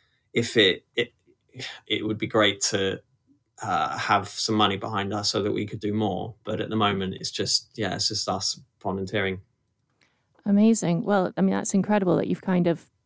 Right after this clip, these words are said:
Speaker 2: got so much done already, just, you know, in your spare
Speaker 1: Thank you, yeah.
Speaker 2: time. Um, yeah, I, I think we're almost out of time. This has been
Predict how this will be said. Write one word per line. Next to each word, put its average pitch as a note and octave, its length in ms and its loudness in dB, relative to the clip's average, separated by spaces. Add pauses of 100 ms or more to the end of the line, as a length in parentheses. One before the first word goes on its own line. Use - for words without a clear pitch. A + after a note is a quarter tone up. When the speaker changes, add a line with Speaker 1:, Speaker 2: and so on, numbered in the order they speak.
(120)
Speaker 2:
got - 220 2
so - 180 4
much F3+ 240 0
done E3+ 280 2
already, E3+ 640 -2
just, - 400 -8
you F#3 120 -4
know, E3+ 140 0
in F3+ 160 0
your E3+ 120 -2
spare E3+ 240 0
Speaker 1:
Thank E3 120 -4
you, F#3 60 -6
yeah. F#3 60 0
Speaker 2:
time. E3+ 280 0 (640)
Um, G3 380 4
yeah, A3 440 4 (100)
I, A3+ 180 4 (120)
I G#3 40 -6
think - 380 0
we're D#4+ 100 4
almost A#3+ 300 4
out - 100 -4
of - 60 -6
time. A#3 200 2
This G3 120 0
has G3 80 -6
been F#3+ 280 2